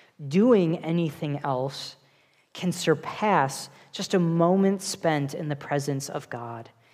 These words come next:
beholding his glory and power. Think about your favorite moments in life. Think about some of the things that you have just been like, "That was amazing.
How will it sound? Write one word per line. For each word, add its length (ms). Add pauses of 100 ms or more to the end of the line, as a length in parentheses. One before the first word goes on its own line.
(100)
beholding 840 (220)
his 200
glory 560
and 160
power. 440
Think 240
about 220
your 100
favorite 720
moments 720
in 180
life. 460 (600)
Think 260
about 520 (240)
some 340
of 420
the 80
things 420
that 280
you 160
have 220
just 240
been 120
like, 220 (680)
"That 120
was 140
amazing. 680